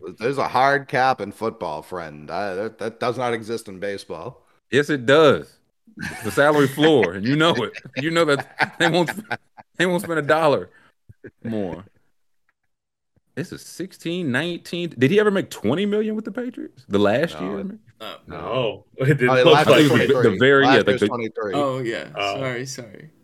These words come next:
Speaker 4: Then they had to cut bait. They said, "This is too
Speaker 2: Yeah.
Speaker 4: much, man." <laughs>
Speaker 2: There's no way Belichick signed off on that, man. He, he looked up and said, "Kraft, did you do this?"
Speaker 1: <laughs>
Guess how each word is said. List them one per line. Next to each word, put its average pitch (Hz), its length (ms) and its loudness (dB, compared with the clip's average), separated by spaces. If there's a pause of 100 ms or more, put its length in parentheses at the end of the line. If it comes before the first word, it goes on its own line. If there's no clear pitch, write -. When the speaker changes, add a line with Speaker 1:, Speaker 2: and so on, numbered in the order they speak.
(200)
Speaker 4:
Then 113 140 2
they 113 80 6
had 123 160 10
to 117 80 4
cut 131 240 4
bait. 117 220 6
They 117 120 2
said, 107 200 2
"This 131 140 0
is 135 60 -8
too 202 140 6
Speaker 2:
Yeah. 160 80 6
Speaker 4:
much, 107 340 -2 (360)
man." 247 200 2 (400)
<laughs> - 400 -20
Speaker 2:
There's 156 160 0
no 143 100 2
way 139 120 6
Belichick 110 480 0
signed 95 260 -6
off 87 200 -2
on 82 180 -8
that, 78 240 -12
man. 87 220 -10
He, 139 80 -6
he 165 180 -4
looked 151 320 -2
up 147 140 2
and 143 80 -14
said, 135 120 -2
"Kraft, 339 300 4
did 214 140 2
you 381 120 8
do 403 440 6 (520)
this?" 131 360 -2
Speaker 1:
<laughs> - 120 -20